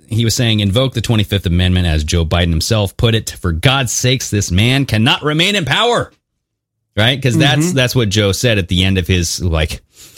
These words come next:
Speaker 1: people were calling it the best speech ever, most powerful, oh, vibrant, vigorous, full of energy. And, and mis-, misnomers, misspellings, I don't know. <laughs> So here's a little clip from Tucker. He's, he's talking about, uh,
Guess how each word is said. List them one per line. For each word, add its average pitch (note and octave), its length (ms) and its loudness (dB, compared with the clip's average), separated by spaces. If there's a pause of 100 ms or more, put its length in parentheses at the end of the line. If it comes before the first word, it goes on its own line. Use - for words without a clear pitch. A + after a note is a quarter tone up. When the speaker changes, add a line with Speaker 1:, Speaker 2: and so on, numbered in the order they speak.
(260)
Speaker 1:
people C3 200 2
were A#2 80 0
calling A2+ 300 0
it G#2 100 -2
the G2+ 80 -2
best G2 320 -2
speech - 320 -4
ever, E2 220 -2
most F#2+ 260 -2
powerful, F#2 640 -2
oh, F2 300 -2 (380)
vibrant, F#2+ 500 -2
vigorous, G#2+ 640 -2 (580)
full D#3 200 2
of D3+ 80 2
energy. E3+ 480 0 (1120)
And, B2 260 0
and G#2+ 220 -2 (880)
mis-, - 400 0
misnomers, C3+ 680 0
misspellings, C#3+ 540 -2
I C#3 80 0
don't B2 180 2 (220)
know. C#3+ 120 -4
<laughs> - 40 -18 (480)
So C#3 220 0
here's D3 280 0
a C#3+ 60 0
little C3+ 180 0
clip A#2 260 -2
from F2+ 300 0
Tucker. F#2+ 400 -2
He's, F#2+ 300 0
he's G2+ 200 -2
talking F#2+ 280 0
about, E2+ 340 0
uh, E2 220 0